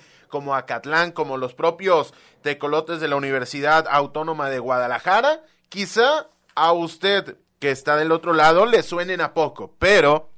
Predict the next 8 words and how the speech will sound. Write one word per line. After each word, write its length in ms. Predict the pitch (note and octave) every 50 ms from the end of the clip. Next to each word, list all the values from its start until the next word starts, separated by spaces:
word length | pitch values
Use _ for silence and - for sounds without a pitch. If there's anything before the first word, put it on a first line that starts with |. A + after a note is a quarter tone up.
| -
nosotros 560 | - B2+ B2+ A#2+ - C#3 C3+ - D#3+ E3+ D#3+
estamos 440 | C#3+ A#2+ C3 C#3 D3 F3 G3+ G3+ - - - - - _ _
para 260 | - C#3 C#3 C3+ C3+
dar 240 | C#3 D3 D#3 D#3 D#3
contexto. 640 | - D#3+ D3 C3+ - C3+ C3 B2 - - - G2+ G2+
Estamos 360 | G2 - C3 C#3+ D#3+ D#3 D3
hablando 540 | C3+ B2 C3 C#3+ D3+ D#3+ E3 F#3+ A3 A#3 - _ _ _ _ _ _
los 400 | - B2 C3+ C#3 C3 B2 - -